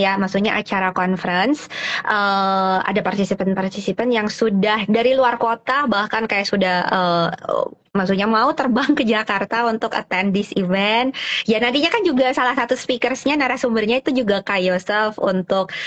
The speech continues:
eh, ini ya, digital marketingnya. Eh, karena saya melihat atau, eh, saya sudah kayak,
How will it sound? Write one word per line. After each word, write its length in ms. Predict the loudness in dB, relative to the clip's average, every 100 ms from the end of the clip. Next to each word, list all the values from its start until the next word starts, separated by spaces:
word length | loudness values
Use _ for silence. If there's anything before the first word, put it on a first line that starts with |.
| -8 -4
eh, 680 | 0 2 2 2 2 2 2 2
ini 160 | 2 2
ya, 160 | 2
digital 400 | 2 0 0 0
marketingnya. 720 | 0 0 -4 -2 0 2 0 -2 -8 -8 -4
Eh, 240 | 0 0 0
karena 220 | 0 0
saya 220 | 0 2 2 0
melihat 420 | 0 0 0 -2 -2
atau, 320 | -4 -2 -2
eh, 440 | -2 -2 0 0 0
saya 160 | 0 0
sudah 400 | 0 2 0 0
kayak, 400 | 0 0 -2